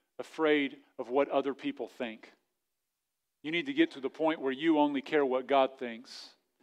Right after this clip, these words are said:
and not what other people think. Amen? Thirdly, we see not only the desperation and the delay, but thirdly, the death. Luke accounts tells us, in the midst of this blessed healing of this woman,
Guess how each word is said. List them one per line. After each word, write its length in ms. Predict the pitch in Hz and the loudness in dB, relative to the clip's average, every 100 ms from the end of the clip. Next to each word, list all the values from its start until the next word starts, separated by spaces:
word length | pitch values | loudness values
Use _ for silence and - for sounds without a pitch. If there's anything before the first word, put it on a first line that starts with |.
| _ _ _ | _ _ _
and 140 | 127 | -6
not 160 | 135 135 | -2 0
what 140 | 123 | 0
other 180 | 127 120 | -2 -4
people 300 | - 123 117 | -6 -8 -8
think. 320 | - 117 104 | -8 -10 -6
Amen? 340 | 117 117 135 143 - _ _ _ _ - - _ _ | -6 -2 -2 -4 -8 _ _ _ _ -20 -20 _ _
Thirdly, 360 | 180 180 147 139 | 8 8 6 0
we 140 | 139 | 0
see 240 | 135 - 156 | -2 0 4
not 160 | 156 | 6
only 160 | 151 147 | 4 2
the 140 | 131 | 0
desperation 640 | 127 156 - 156 151 147 143 | 4 4 4 2 2 0 -2
and 100 | 135 | -2
the 80 | |
delay, 360 | 123 135 147 147 | -2 0 4 2
but 180 | 127 139 | 2 -2
thirdly, 300 | 151 135 135 | -4 -2 -2
the 100 | 127 | 0
death. 340 | 120 170 190 - _ _ _ - - | 2 0 0 -12 _ _ _ -20 4
Luke 160 | 196 | 4
accounts 380 | 240 - 156 139 | 4 6 6 6
tells 320 | - 156 147 | 6 6 8
us, 220 | 147 - - _ _ _ _ - | 4 0 -8 _ _ _ _ -6
in 80 | 180 | 0
the 100 | 160 | 2
midst 320 | 151 180 190 | 6 6 6
of 80 | 165 | 2
this 160 | 147 - | 0 -2
blessed 380 | 131 170 180 170 | 4 4 6 2
healing 420 | - 185 185 165 | 4 6 6 6
of 80 | 147 | 4
this 220 | 160 - | 2 4
woman, 320 | 175 180 151 | 4 6 2